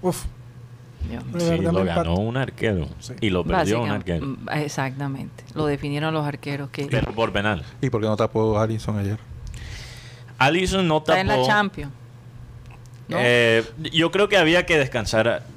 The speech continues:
Speaker 3: dejar a Alisson descansar. Y al contrario de,
Speaker 4: Sí.
Speaker 3: de Tuchel, que no puso el, el, el arquero que fue titular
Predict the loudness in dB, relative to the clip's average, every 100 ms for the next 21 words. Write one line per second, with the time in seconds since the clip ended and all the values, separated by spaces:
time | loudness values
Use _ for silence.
0 | -4 2 4 6 4 2 -4 -16 -6 0
1 | 0 0 -2 -2 -4 -4 -2 -2 -4 -16
2 | -20 -20 -2 2 2 0 2 4 4 4
3 | 4 0 -6 -18 -20 -12 0 2 4 2
4 | 2 0 2 2 2 0 -4 -8 -18 -20
5 | -20 -18 -2 0 2 2 2 0 2 2
6 | 2 0 0 -2 -10 -20 -20 -20 -20 -20
7 | -12 0 2 2 0 0 0 2 2 2
8 | 0 -2 0 0 0 0 2 2 0